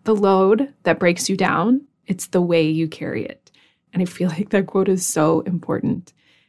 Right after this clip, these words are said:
It's not the load that breaks you down, it's the way you carry it. I love this quote because it really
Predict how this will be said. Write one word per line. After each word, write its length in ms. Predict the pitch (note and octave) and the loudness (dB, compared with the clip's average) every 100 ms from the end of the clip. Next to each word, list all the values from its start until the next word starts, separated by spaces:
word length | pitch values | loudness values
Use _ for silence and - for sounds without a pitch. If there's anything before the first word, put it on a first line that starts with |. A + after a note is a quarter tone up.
| _ _ | _ _
It's 180 | _ - | _ 0
not 460 | F#3+ F#3 G3+ - | 4 4 2 0
the 120 | - A3 | 2 4
load 640 | G#3+ F#3+ F#3 G3+ G#3+ - | 6 6 6 4 2 -4
that 140 | - F#3+ | -4 0
breaks 340 | F#3+ F#3 - | 2 0 -2
you 80 | F#3+ | 0
down, 540 | F3 D3 D3+ F#3 G#3+ A3+ | 2 2 2 2 0 -2
it's 200 | F#3+ F3+ | -6 -6
the 140 | - F#3 | -2 0
way 600 | F3+ F3 E3+ D#3+ D#3 C#3+ | 0 2 2 2 0 -4
you 220 | F3+ E3+ | -8 -10
carry 420 | E3+ - C#3 C#3+ B2 | -10 -14 -10 -8 -8
it. 360 | - - - - _ _ _ G#3+ | -10 -8 -8 -8 _ _ _ 6
I 60 | |
love 300 | A3 A#3 A#3+ | 8 8 8
this 180 | A#3+ A#3 | 6 4
quote 420 | - E3+ E3 - | 4 6 6 4
because 920 | G3+ F3+ - F#3 F3+ F3+ F#3 G3 - - | 0 0 0 2 4 4 0 -6 -10 -2
it 120 | G#3+ | 0
really 680 | G3+ A#3 A#3+ A#3+ A#3+ A3+ - | 2 4 4 4 2 0 -6